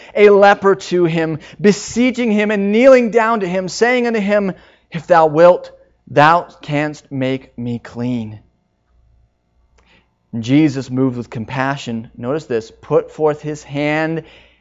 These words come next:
and touched him, and saith unto him, 'I will, be thou clean.'"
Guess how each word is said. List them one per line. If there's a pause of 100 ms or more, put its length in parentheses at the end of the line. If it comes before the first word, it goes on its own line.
(640)
and
touched
him, (920)
and
saith
unto
him, (120)
'I
will, (560)
be (420)
thou (400)
clean.'"